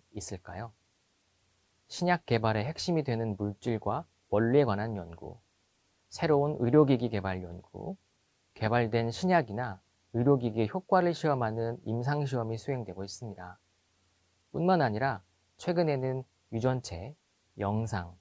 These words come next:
생체 신호 등 다양한 정보들을 이용한 에이아이, 빅데이터 연구도 매우 활발하게 진행되고 있습니다. 그 밖에도 맞춤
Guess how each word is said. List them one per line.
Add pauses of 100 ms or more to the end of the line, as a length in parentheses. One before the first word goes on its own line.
(260)
생체
신호
등 (400)
다양한
정보들을
이용한 (120)
에이아이, (400)
빅데이터
연구도 (160)
매우
활발하게
진행되고
있습니다. (300)
그
밖에도 (440)
맞춤